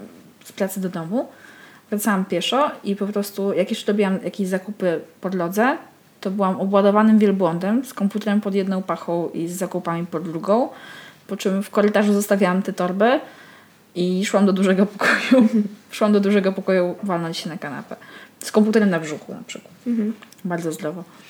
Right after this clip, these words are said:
Speaker 1: I zaczęłam w którymś momencie robić tak, żeby od razu po przyjściu do domu zacząć robić coś. Nawet jeżeli to na przykład byłoby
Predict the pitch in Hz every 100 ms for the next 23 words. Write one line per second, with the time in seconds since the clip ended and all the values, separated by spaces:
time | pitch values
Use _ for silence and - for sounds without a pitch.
0 | - - _ _ _ _ _ - _ -
1 | - 202 202 254 262 247 240 240 247 226
2 | - - 208 214 196 - - 190 - -
3 | - - - _ _ - 208 208 214 220
4 | 226 240 - _ _ _ _ - 202 254
5 | 269 240 226 208 214 - 180 180 220 -
6 | _ _ _ _ _ - 190 180 180 185
7 | 285 381 - - 240 262 247 220 208 -
8 | 180 214 220 233 233 233 226 233 233 214
9 | 214 208 202 202 202